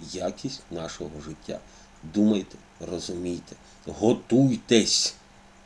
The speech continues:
Сподіваюсь, що все, що я розповів, буде корисне хоча б для якоїсь частини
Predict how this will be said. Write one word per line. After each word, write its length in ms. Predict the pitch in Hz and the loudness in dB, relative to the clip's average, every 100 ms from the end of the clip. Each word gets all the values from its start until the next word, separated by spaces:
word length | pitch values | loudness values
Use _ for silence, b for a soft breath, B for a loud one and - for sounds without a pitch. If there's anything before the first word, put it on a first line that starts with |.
| - - - - - - - - b b b b b b b b b b - - - | -20 -20 -20 -20 -20 -20 -20 -20 b b b b b b b b b b -20 -20 -16
Сподіваюсь, 680 | - - 147 147 170 160 151 | -10 4 8 12 12 12 12
що 380 | - 143 143 135 - - - - - | 10 8 10 8 2 -8 -20 -20 -14
все, 280 | - - 170 | 2 10 12
що 180 | 147 147 | 12 8
я 100 | 135 | 10
розповів, 560 | 131 - 139 139 131 | 8 8 8 10 10
буде 480 | 113 104 104 117 127 | 8 2 2 4 6
корисне 880 | 131 156 135 139 113 - 104 98 98 - | 8 8 8 8 6 4 2 2 -2 -6
хоча 280 | - 120 131 | -2 4 6
б 80 | 110 | 4
для 160 | 101 113 | 8 8
якоїсь 680 | 110 113 120 - 104 - | 8 6 2 6 4 4
частини 760 | - 101 - 104 95 90 87 | -2 -4 -2 0 0 -2 -4